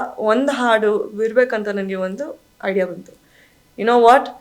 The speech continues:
ನಾವ್ ಯಾವಾಗ್ಲೂ ಸುಮ್ನೆ ಇರ್ತೀವಿ. ಯಾರಾದ್ರೂ ಏನಾದ್ರೂ ಹೇಳ್ಕೊಂಡು ಹೋಗ್ತಾರೆ, ಅವ್ರು ಏನ್ ಬೈತಾರೆ, ಯಾವ ಕೆಟ್ಟ ಭಾಷಾದಲ್ಲಿ ಬೈತಾರೆ, ನಾವ್ ಸುಮ್ನೆ ಇರ್ತೀವಿ. ಯಾಕೆ?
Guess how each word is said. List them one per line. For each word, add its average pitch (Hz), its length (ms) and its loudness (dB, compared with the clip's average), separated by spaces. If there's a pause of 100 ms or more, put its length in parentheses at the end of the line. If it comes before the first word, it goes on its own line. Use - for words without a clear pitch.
(460)
ನಾವ್ 220 220 6
ಯಾವಾಗ್ಲೂ 269 420 8
ಸುಮ್ನೆ 220 380 -2
ಇರ್ತೀವಿ. 190 440 -8 (760)
ಯಾರಾದ್ರೂ 285 500 8
ಏನಾದ್ರೂ 403 800 6
ಹೇಳ್ಕೊಂಡು 302 440 6
ಹೋಗ್ತಾರೆ, 247 240 0
ಅವ್ರು 220 160 2
ಏನ್ 214 580 0
ಬೈತಾರೆ, 262 960 8
ಯಾವ 226 480 4 (140)
ಕೆಟ್ಟ 226 300 -6
ಭಾಷಾದಲ್ಲಿ 254 720 4
ಬೈತಾರೆ, 233 840 2
ನಾವ್ 302 140 6
ಸುಮ್ನೆ 254 400 4
ಇರ್ತೀವಿ. 180 440 -2 (400)
ಯಾಕೆ? 208 600 4